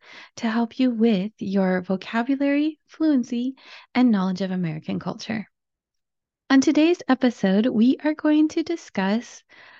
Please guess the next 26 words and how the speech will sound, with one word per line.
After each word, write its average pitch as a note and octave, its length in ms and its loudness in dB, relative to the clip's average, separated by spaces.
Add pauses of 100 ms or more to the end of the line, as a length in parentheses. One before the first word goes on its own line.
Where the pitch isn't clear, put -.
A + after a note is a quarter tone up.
(280)
turkey E4 580 -2
idioms. C#3+ 680 -2 (360)
So, C4+ 680 0
if A#3 260 0
you D4+ 160 6
watched D#4 580 0
our B3+ 300 2
video B3+ 360 2
last A#3 540 0
week, - 400 -10 (360)
you C#4 420 4
saw A#3 580 0 (300)
the G#3+ 100 2
traditional C#4 840 2 (240)
Thanksgiving A#3 560 4
foods E3+ 340 -2
and F3 160 -4
how F#3+ 240 -4
turkey D4 720 -2 (400)
is G#3+ 140 2
closely D4 720 0
associated G#3+ 640 -2
with F3+ 120 -4
the F3+ 100 -4
Thanksgiving D#3 500 -4
holiday. C#3+ 580 -6